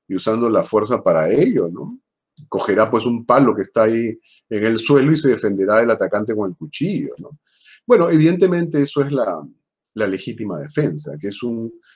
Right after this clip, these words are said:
supuesto de autotutela del derecho penal, ¿no? ¿Qué más? Imagínense que ustedes son trabajadores y yo soy el, el dueño de la,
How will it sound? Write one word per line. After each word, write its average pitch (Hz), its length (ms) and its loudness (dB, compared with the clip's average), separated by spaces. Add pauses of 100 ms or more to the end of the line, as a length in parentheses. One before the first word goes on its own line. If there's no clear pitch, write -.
supuesto 120 580 -2
de 107 60 6
autotutela 95 800 -2 (100)
del 90 200 -4
derecho 87 420 -4
penal, 76 500 -2
¿no? 71 160 -16 (1400)
¿Qué 190 120 6
más? - 500 0 (100)
Imagínense 160 840 2
que 82 360 -8 (420)
ustedes 127 540 0
son 127 220 -2
trabajadores 120 840 2
y 92 100 -6
yo 95 120 -4
soy 98 340 -4
el, 73 420 -8
el 78 300 -16
dueño 110 320 -2
de 92 120 -2
la, 71 180 -8